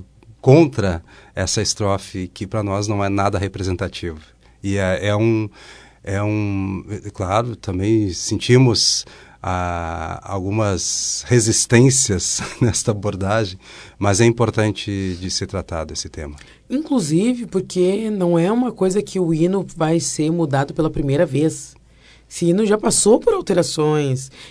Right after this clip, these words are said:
Speaker 2: e alterações que, ah, se relacionavam naquele momento com a atualização de perspectiva, de interpretações culturais, de entendimento histórico, né?
Speaker 1: Uhum.
Speaker 2: Então, poder ter uma alteração nesse sentido não afronta ninguém.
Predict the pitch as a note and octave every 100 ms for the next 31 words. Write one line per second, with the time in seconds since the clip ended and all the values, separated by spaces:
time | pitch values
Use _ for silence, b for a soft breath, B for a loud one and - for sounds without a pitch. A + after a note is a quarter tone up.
0 | B E3 F3+ F3 E3+ F#3 G3 - - G#3
1 | D4 - - F#3 F#3+ F#3+ - - A3+ G3+
2 | F#3 F#3 G3+ A3+ G3+ E3+ E3+ D#3 D#3 G#3
3 | C4+ - B B B - G3+ A3 D4+ B4+
4 | - E3+ D#3+ - - F#3 F3 - F3+ F3
5 | G#3+ - - - - F#3 G#3 G#3 D3+ C#3+
6 | D3 - D3+ C3+ D#3+ E3 - _ - E3
7 | - C3+ C3 F3 G3+ C3+ C#3 C3+ D#3 D#3
8 | D#3 D3+ D#3 G3+ A#3 A3 D3+ - D3+ D3+
9 | F#3+ G3 C#3+ C3 F2 E2 E2 F#2 - F3
10 | F#3 A#3+ - G3 D3+ G3+ A3 F#3+ G#3 G3+
11 | F#3+ F#3 F3+ D#3+ F#3+ F#3+ F3+ C3+ - -
12 | - F#4+ E4+ F3+ F3 G3+ - - F3+ B3
13 | E4+ F3 C#3+ D#3